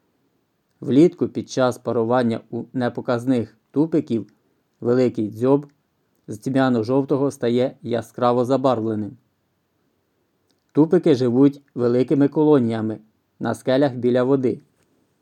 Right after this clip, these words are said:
Вони гніздяться у довгих земляних тунелях, іноді в норах ссавців або у розколинах скель між каменями.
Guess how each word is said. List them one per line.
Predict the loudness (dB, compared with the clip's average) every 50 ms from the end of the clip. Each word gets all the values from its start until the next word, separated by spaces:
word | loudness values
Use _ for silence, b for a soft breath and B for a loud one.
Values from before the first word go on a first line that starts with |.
| _ _ _ _ _ _ _ _ _ _ _ _ _ _ _ _
Вони | -6 -2 2 4 4 4
гніздяться | 4 2 0 0 0 0 0 0 0 0 -2 -4 -6 -6 -6 -6
у | -6
довгих | 0 2 4 4 4 4 2 -2 -6 -6
земляних | -4 -4 -4 -4 -2 -4 -2 -2 0 0 -2 -2
тунелях, | -2 -2 0 2 2 2 0 -2 -6 -8 _ _ _ _ _ _ _ _ _ _ _ _ 0
іноді | 2 2 2 2 0 -2 -4 -4
в | -4 -4
норах | -4 -2 -2 0 -2 -2 -4 -8
ссавців | -8 -4 -2 -2 -2 -4 -6 -4 -2 -2 -2 -4 -8 -20 -20 -20 _ _ _ _ _ _ _ _ _ _ _ _ _ _ _ _ _ _ _ -4
або | -4 -2 2 4 4 4 2 0
у | -2 -2
розколинах | -2 -4 -4 -4 -2 0 2 4 4 4 2 2 0 -4
скель | -6 -2 0 0 0 0 -2 -6 -12 _ _ _ _ _
між | -6 -6 -6 -4
каменями. | -2 -2 0 0 0 -2 -6 -8 -8 -10 -12